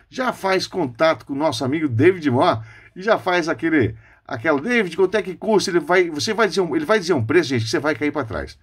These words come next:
Então, já corre, já fala com ele, tá OK? Namora o Whats é assim, onde a estrela do canal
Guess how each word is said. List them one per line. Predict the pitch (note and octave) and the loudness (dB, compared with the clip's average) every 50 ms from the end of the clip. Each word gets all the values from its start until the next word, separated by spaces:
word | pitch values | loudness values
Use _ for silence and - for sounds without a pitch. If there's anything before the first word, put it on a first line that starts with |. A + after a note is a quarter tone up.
| _ _ - - _ _ | _ _ -20 -20 _ _
Então, | - F#3 G#3+ | -4 -2 0
já | F#3+ - | 0 0
corre, | - - - G3+ G3+ F#3+ E3 E3 | -2 0 2 2 4 4 2 0
já | F3 D3+ | -2 -2
fala | A2 - F#3+ F#3+ F3+ | -2 0 0 0 0
com | E3 E3 D#3 | 0 0 0
ele, | C#3+ B2 G2+ F#2 | 2 2 0 0
tá | - | -2
OK? | F2+ - E3+ G#3 A#3+ G3+ - - - - - - _ - | -2 0 2 2 2 0 -2 -8 -16 -20 -20 -20 _ -10
Namora | E3+ A3+ A#3 F3 C#3 D3+ F3 E3 C#3 | -4 -4 -2 -2 0 0 0 0 2
o | A2+ | 2
Whats | A#2 C#3+ C#3 A2+ - | 0 0 -2 -4 -4
é | C3 | -2
assim, | A2+ A2 - - C3 C3 A#2 A2 A2 - - _ _ _ | -2 -2 -2 -4 -2 -2 -2 -2 -4 -8 -16 _ _ _
onde | - G#3+ G#3+ G#3 G3 F3 | -4 -2 -2 0 2 2
a | F3 D3+ | 2 2
estrela | A#2+ A2+ - - C#3 C3+ D#3 C#3+ | 2 0 -6 -6 -4 -2 0 0
do | C#3 D3 D3 | 0 -2 -2
canal | - D3+ C3+ C3 D3 F3+ G#3 F#3+ F3+ - | 0 0 0 2 2 2 2 0 -2 -8